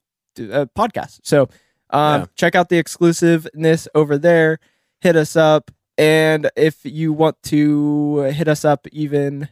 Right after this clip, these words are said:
Speaker 1: just in general, check out our Instagram. It is drinking out of cups underscore podcast on Instagram. You can find us over there. You can find our personal channels. I do YouTube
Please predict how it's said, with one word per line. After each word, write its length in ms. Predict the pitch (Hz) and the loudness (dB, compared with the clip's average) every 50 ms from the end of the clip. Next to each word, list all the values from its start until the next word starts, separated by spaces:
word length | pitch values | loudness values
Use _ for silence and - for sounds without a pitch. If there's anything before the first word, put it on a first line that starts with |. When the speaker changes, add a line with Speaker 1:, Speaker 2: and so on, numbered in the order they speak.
| _ | _
Speaker 1:
just 280 | - 143 139 139 - - | -6 -6 -6 -6 -6 -8
in 180 | - 131 151 147 | -8 -8 -8 -4
general, 500 | 160 202 240 240 208 190 196 214 220 _ _ _ _ _ _ _ _ _ _ _ - | 0 0 0 2 2 2 0 0 -2 _ _ _ _ _ _ _ _ _ _ _ -2
check 200 | - 208 208 - | -2 0 2 2
out 220 | 220 214 214 - - | 2 2 2 2 2
our 260 | 180 202 214 220 214 | 2 2 2 2 0
Instagram. 460 | - 185 196 - - 190 175 156 143 | -4 -6 -10 -6 -2 0 0 0 0
It 80 | 143 147 | -2 -2
is 180 | 151 147 143 143 | -4 -4 -4 -8
drinking 400 | - - 151 156 160 160 160 139 | -10 -14 -12 -8 -8 -8 -6 -4
out 140 | - 151 | -4 -4
of 100 | 151 - | -6 -6
cups 240 | _ - 160 - - | _ -8 -8 -8 -8
underscore 440 | - 151 151 139 - - - 147 143 | -10 -12 -12 -12 -12 -8 -6 -6 -6
podcast 580 | - - 220 220 - - 202 196 190 - - - | -6 -4 -4 -4 -2 -2 -2 -4 -4 -6 -8 -10
on 120 | 147 151 | -8 -8
Instagram. 480 | 165 165 - - 160 170 165 160 156 156 | -8 -10 -12 -8 -2 0 0 0 0 -2
You 60 | 151 _ _ | -6 _ _
can 60 | _ | _
find 220 | - 156 147 147 | -2 -2 -2 0
us 100 | 147 - | -2 -4
over 140 | 151 143 147 | -4 -2 0
there. 160 | 151 147 143 | 0 0 0
You 60 | 143 135 | -2 -4
can 80 | _ | _
find 260 | - - 139 135 139 | -6 -4 -4 -2 0
our 240 | 135 135 135 135 135 | 0 2 2 0 -2
personal 640 | - _ - - 147 143 - 147 143 139 139 139 - _ _ _ | -4 _ -12 -10 -10 -10 -8 -6 -6 -4 -4 -6 -8 _ _ _
channels. 560 | _ - 156 147 143 143 143 139 139 - - _ _ _ | _ -6 -4 -4 -2 -2 -4 -6 -6 -8 -12 _ _ _
I 120 | - 143 143 | -4 -4 -2
do 300 | 139 143 143 143 143 135 | -2 -2 -4 -4 -4 -6
YouTube 600 | 139 143 156 160 - - 151 151 147 147 143 143 | -6 -6 -6 -6 -4 -2 0 0 0 0 -2 -4